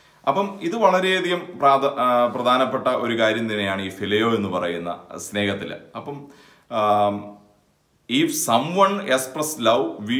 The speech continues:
also express back എന്നുള്ളതാണ്. ആരെങ്കിലും നമ്മളോട് ഈ സ്നേഹം express ചെയ്യുകയാണെങ്കിൽ നമ്മൾ തിരിച്ചും. ഒരു give and take പോളിസിയാണ് ഈ സ്നേഹത്തിൽ വരുന്നത്. സുഹൃത്ത് ബന്ധങ്ങളിലൊക്കെ നമ്മൾ അത് തന്നെയാണ് കാണുവാനായിട്ട് സാധിക്കുന്നത്.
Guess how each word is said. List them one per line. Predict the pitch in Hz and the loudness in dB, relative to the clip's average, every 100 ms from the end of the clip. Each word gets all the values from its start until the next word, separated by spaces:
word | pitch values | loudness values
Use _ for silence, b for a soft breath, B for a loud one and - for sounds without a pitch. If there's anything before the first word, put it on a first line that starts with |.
| 139 | 2
also | 123 120 120 104 | 2 0 -2 -2
express | - 107 104 92 | -2 -10 -10 -2
back | 87 85 - - | -2 -2 -8 -12
എന്നുള്ളതാണ്. | 82 80 - - - - | -10 -10 -10 -14 -16 -8
ആരെങ്കിലും | 92 123 165 165 180 175 | 0 0 0 -4 -6 -2
നമ്മളോട് | 139 135 151 165 165 | 0 0 2 2 2
ഈ | 160 | -2
സ്നേഹം | 156 131 131 135 135 | -4 -2 -2 -2 -6
express | 120 - 131 | -6 -10 -8
ചെയ്യുകയാണെങ്കിൽ | 139 123 160 175 147 143 - | -6 -2 0 2 2 0 -4
നമ്മൾ | 131 123 | -6 -4
തിരിച്ചും. | 110 101 - 87 - | -2 -2 -4 -10 -8
ഒരു | 113 104 | -8 -6
give | 98 139 165 160 | -2 0 2 0
and | 156 | 0
take | 151 143 | -4 -4
പോളിസിയാണ് | 120 117 117 127 95 87 - - B B B B | -4 -4 -2 -2 -2 -2 -6 -10 B B B B
ഈ | 120 | -6
സ്നേഹത്തിൽ | 113 113 107 104 107 | -4 -2 -2 0 -2
വരുന്നത്. | 98 92 98 | -2 -2 -4
സുഹൃത്ത് | 117 143 151 | -6 -8 -6
ബന്ധങ്ങളിലൊക്കെ | 156 151 156 147 143 151 | -6 -6 -4 -4 -6 -6
നമ്മൾ | 143 135 131 - | -6 -2 -2 -2
അത് | - 117 127 | -6 -4 -4
തന്നെയാണ് | 131 120 113 113 107 - | -2 0 0 -2 -6 -6
കാണുവാനായിട്ട് | 104 101 101 98 95 90 95 - - | -4 -2 0 0 -2 -6 -10 -14 -4
സാധിക്കുന്നത്. | 98 92 90 85 73 | -2 -2 -6 -10 -12